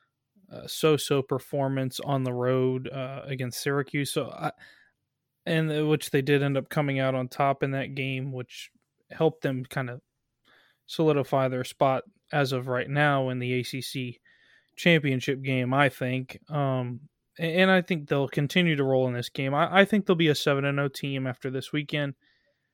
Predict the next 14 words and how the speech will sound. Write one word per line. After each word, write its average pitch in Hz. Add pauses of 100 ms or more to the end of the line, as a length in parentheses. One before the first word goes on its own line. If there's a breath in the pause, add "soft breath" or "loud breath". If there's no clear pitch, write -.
(320)
Uh, 127
too 226
good 151
of 139
a 135
team, 139
I 127
think, 139
to 139
lose 131
a 131
game 127
like 123
this. 127